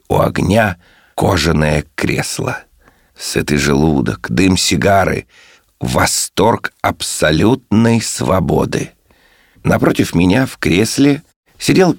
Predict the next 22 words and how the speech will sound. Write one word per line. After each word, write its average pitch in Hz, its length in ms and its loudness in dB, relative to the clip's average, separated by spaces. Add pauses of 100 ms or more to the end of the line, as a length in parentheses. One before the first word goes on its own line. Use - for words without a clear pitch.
кислый, 143 500 2
костлявый 117 720 0
человек, 104 680 0
видимо, 82 240 2
страдающий 95 600 0
несварением 95 600 0
желудка. 80 560 -2 (400)
После 127 360 2
некоторого 127 600 2
наблюдения 113 640 2
надо 113 240 0
мной 147 300 0
он 110 160 0
сказал: 76 640 0 (340)
«Вот 120 260 2
уж 120 160 0
семнадцать 117 880 0
минут 98 480 2
вы 107 160 2
разговариваете 95 920 0
вслух. - 720 0 (500)
Во-первых, 123 600 0